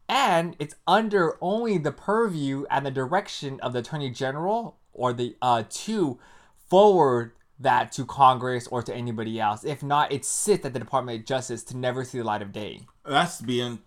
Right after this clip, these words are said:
Speaker 2: that'd be terrible. That, that's probably why, like, that's what happened with the, our current Attorney General. Didn't, isn't he done?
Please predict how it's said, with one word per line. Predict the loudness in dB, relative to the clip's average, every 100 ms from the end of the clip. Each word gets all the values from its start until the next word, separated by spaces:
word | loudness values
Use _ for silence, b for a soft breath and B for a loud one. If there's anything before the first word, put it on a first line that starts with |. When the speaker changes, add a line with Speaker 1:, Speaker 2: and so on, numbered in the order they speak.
| -4
Speaker 2:
that'd | -2
be | -2
terrible. | -2 -2 0 -2
That, | -2 -4
that's | -4 -4
probably | 0 0 0
why, | 2 4 4 -2 -8
like, | -8 -6
that's | -6
what | -2
happened | 0 -2 -4
with | -6 -4
the, | -4 -4 -8 _
our | -6
current | -4 0 0 -2
Attorney | -4 -4 -4
General. | -4 -4 -4
Didn't, | -2 -4 -4 -4
isn't | -2
he | -2
done? | 0 -2 -6